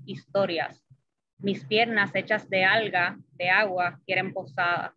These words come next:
Mis manos, saladas, hechas de tierra movediza, de fango, lluvia y huracanes,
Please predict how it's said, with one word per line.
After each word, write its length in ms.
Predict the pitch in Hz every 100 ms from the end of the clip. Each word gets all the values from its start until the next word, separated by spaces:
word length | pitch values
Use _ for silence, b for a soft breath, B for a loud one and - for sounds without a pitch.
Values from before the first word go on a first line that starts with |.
| - - _ _
Mis 260 | 190 180 -
manos, 500 | 196 214 190 180 - _
saladas, 640 | - 170 180 202 185 170 - _
hechas 400 | 196 185 202 -
de 140 | 190 180
tierra 340 | 185 190 214
movediza, 800 | 208 196 180 196 226 - 170 240 - _ _ _
de 140 | 190
fango, 480 | - 214 214 208 180
lluvia 480 | 170 202 220 208 196
y 80 | 185
huracanes, 680 | 175 170 208 208 180 175